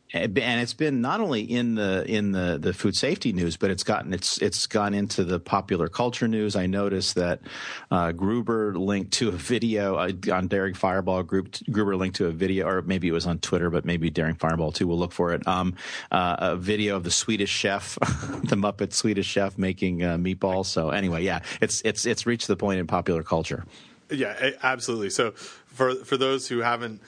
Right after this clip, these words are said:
Speaker 2: um, you know, who are listening to the podcast as their only source of popular culture,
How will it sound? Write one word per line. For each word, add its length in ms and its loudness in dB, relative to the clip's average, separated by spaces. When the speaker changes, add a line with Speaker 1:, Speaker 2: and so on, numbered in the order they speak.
Speaker 2:
um, 400 -4
you 100 -4
know, 120 -2
who 120 0
are 120 4
listening 260 -4
to 60 0
the 80 2
podcast 500 -2
as 100 -4
their 140 2
only 220 -2
source 280 0
of 80 -4
popular 380 0
culture, 440 -2